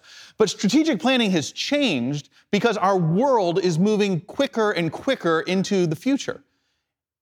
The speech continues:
Decades ago, it was usual, it was typical that you could, uh, do long-range strategic planning for ten years ahead. But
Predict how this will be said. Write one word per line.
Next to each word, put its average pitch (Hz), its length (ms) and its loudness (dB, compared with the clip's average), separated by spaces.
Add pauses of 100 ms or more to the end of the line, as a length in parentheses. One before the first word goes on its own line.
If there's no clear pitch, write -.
(280)
Decades 254 360 2
ago, 180 320 4
it 185 40 4
was 170 200 2
usual, 196 380 2
it 180 180 4
was 180 240 0 (100)
typical 233 340 2
that 156 80 0
you 170 140 0
could, 180 300 0 (180)
uh, 160 320 0 (200)
do 196 160 2
long-range 202 500 0
strategic 180 460 -2
planning 185 240 -2
for 151 160 -2
ten 214 380 -2
years 180 420 0 (100)
ahead. 233 320 -2
But 220 180 0